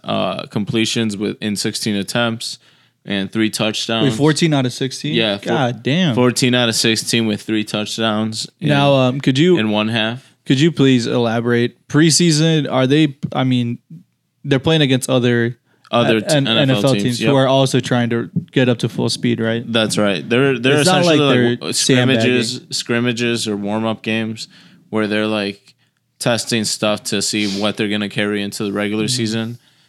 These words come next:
Speaker 1: And they're also testing things to see which players they're gonna carry into the regular season.
Speaker 2: So it matters because, like,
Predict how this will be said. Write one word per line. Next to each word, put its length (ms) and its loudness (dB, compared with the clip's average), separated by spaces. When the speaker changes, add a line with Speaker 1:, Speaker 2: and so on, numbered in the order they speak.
Speaker 1:
And 240 0
they're 120 0
also 340 -2
testing 680 -6
things 360 -6
to 140 -6
see 120 -6
which 300 -4
players 420 -2
they're 100 -6
gonna 200 -8
carry 240 -6
into 200 -10
the 80 -8
regular 280 -8
season. 460 -10
Speaker 2:
So 260 4
it 220 4
matters 480 4
because, 420 2
like, 380 0